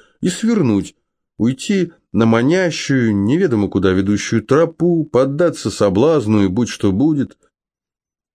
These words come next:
Разве самая жизнь спокойно катится по ровной дорожке? Разве нет в ней неожиданных поворотов, развилок, обрывов?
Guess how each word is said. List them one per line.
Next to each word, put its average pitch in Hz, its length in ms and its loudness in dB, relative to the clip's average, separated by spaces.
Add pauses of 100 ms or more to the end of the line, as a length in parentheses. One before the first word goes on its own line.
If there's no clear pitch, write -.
(320)
Разве 131 520 2 (200)
самая 135 580 0
жизнь 95 640 -2
спокойно 120 600 0
катится 110 840 0 (300)
по 107 140 4
ровной 120 420 2
дорожке? 117 640 -2 (760)
Разве 107 360 2
нет 139 300 0
в 120 60 0
ней 127 200 2
неожиданных 147 720 0
поворотов, 147 760 2
развилок, 127 680 0
обрывов? 110 680 0